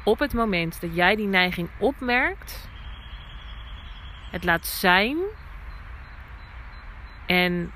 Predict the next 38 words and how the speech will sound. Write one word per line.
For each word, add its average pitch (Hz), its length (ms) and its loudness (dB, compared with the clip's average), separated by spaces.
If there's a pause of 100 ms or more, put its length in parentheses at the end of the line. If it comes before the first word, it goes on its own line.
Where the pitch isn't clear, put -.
(100)
ehm, 165 540 0 (340)
de, 165 260 0
de, 170 220 0
de 165 300 0 (240)
vaak 214 400 6
aan 175 140 0
vaak 202 300 6
gekoppelde, 175 560 0 (260)
eraan 180 320 2
vastgekoppelde 196 720 -2
actie, 180 580 2 (440)
eh, 160 320 2 (1300)
je 180 80 -4
die 214 140 -2
kan 202 220 0
weerstaan, 180 720 2
maar 175 140 2
gewoonweg 196 480 2
opmerken 180 720 0 (100)
dat 175 140 -4
die 175 100 -2
neiging 170 420 2
er 165 140 0
is. - 440 -2 (760)
Merk 226 260 2
dan 226 160 4
maar 220 140 2
eens 202 140 0
op 214 160 -4
wat - 140 -2
er 180 80 -2
gebeurt, 151 640 -2 (120)
als 180 100 -4
je - 60 -2
het 208 100 -6
gewoonweg 214 420 -2
laat 180 180 -4
zijn. 156 380 -2